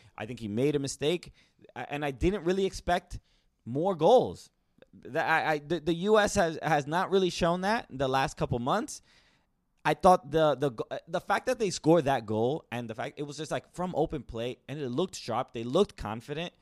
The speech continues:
That was, uh, like, they, they sort of peaked at that moment, but Wales they did the right thing.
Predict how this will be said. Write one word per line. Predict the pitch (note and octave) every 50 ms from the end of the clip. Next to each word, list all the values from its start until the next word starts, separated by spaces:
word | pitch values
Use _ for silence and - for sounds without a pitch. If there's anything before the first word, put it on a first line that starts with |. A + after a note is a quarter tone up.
| _ _ _ _ _ _ _ _ _ _ _ _ _ _ -
That | C#3 C#3 E3+ G3+ A3+ - -
was, | D#3+ F3 F3 F3 F3 D3+ C3 - _ _ -
uh, | - - - - F2 - D2 C#2 - A2 B2+
like, | D3 D3+ D3 C3+ - -
they, | - B2+ B2+ D3 C#3+
they | C#3+ E3+ D#3
sort | D3 - G3+ G#3 A3+ A3+
of | G#3+ - - -
peaked | - G#3+ B3+ A3 - - - - _ -
at | C#3+ D3+ -
that | E3 D3 C3
moment, | C#3+ F3+ A3 A#3 F#3+ C3 A2+ G#2+ - - - - - -
but | B2 D#3+ E3+ F3 - _ _ _ -
Wales | G#2 G#2+ B2+ D3 F#3 G#3 G#3 E3 - - _ _ _ _ _ - A#2
they | D3 D#3+
did | D3 B2+ F3 G3
the | F#3 A3
right | G#3 A3+ A3+ A3 A3 - A#3
thing. | C#4 D4+ A3+ A2+ F2+